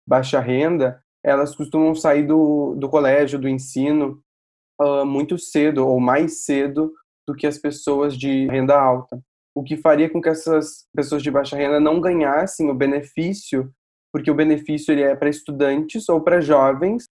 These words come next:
e que seria mais importante eles tirarem a meia entrada pra que essas pessoas que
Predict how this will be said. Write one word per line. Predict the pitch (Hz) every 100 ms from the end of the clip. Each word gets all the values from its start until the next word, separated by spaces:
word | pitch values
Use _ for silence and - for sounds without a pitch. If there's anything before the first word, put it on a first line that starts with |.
| _
e | 160
que | - 170 160
seria | - 180 170 175
mais | 170 165
importante | 175 175 160 165 151 156 160
eles | 147 147
tirarem | - 165 156
a | 165
meia | 165
entrada | 165 151 151
pra | 160
que | 156
essas | 156 160 156
pessoas | 156 156 147 139 135 135 - _ _ _ _
que | 147 143 135